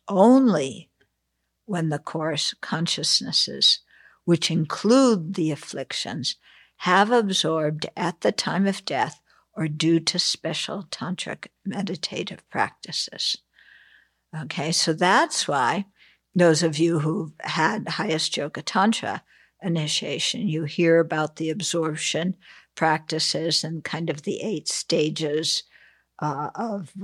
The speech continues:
going from a coarse mind to a subtle mind. And all the first seven stages,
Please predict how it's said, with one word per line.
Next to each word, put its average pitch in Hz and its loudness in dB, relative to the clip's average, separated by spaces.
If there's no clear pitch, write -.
going 160 2
from 151 -6
a 147 -2
coarse - -2
mind 151 -6
to - -6
a 131 -6
subtle 208 4
mind. 151 0
And 170 2
all 190 10
the 175 4
first - 0
seven 226 4
stages, - -4